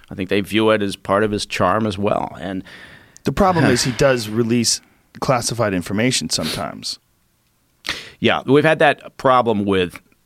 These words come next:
Speaker 1: uh, several administrations.
Speaker 2: They just don't
Speaker 1: Um,
Speaker 2: know what to not say.
Speaker 1: Well, I, I think part of it, again, is,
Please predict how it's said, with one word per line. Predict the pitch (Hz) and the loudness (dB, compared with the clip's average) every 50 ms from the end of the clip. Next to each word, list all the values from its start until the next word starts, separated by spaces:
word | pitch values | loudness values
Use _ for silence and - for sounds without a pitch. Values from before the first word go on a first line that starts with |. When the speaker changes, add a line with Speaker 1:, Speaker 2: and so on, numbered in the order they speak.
| _ _ _ _ - | _ _ _ _ 0
Speaker 1:
uh, | 101 92 92 92 90 85 - - | 2 2 2 2 0 0 -2 -4
several | - - 127 107 95 85 80 - - _ _ _ _ - | 0 0 2 2 2 0 -4 -6 -12 _ _ _ _ -4
administrations. | 90 87 85 82 - - 78 76 71 - - - - - - - | -4 -2 -4 -4 -2 -2 -2 -2 -2 -4 -8 -10 -14 -18 -6 -4
Speaker 2:
They | 117 120 | -2 -2
just | 107 107 - - | 0 -2 -2 0
don't | 92 92 85 - | 2 2 2 2
Speaker 1:
Um, | 85 113 | 4 2
Speaker 2:
know | 117 113 110 | 2 2 2
what | 107 104 107 104 - | 2 0 0 -2 -4
to | 90 85 - _ - 123 | -6 -8 -8 _ -8 -4
not | 117 110 95 92 - - | -2 0 0 0 -2 -2
say. | - - 117 95 78 - - - - - - - - - - - - | -2 -2 0 0 -2 -4 -6 -10 -12 -14 -14 -12 -12 -14 -14 -2 2
Speaker 1:
Well, | 156 151 151 151 156 147 - | 6 6 8 8 6 4 2
I, | 143 135 135 - 135 - - - - - | 0 -2 0 -2 -4 -6 -6 -6 -4 -4
I | 135 | -2
think | 131 151 147 - | 0 0 -2 0
part | - 147 147 165 | 2 2 2 4
of | 147 | 4
it, | 143 127 | 2 2
again, | 113 143 143 156 156 123 | 2 2 2 4 4 2
is, | 98 98 98 98 95 - - | 2 0 0 0 0 -2 -4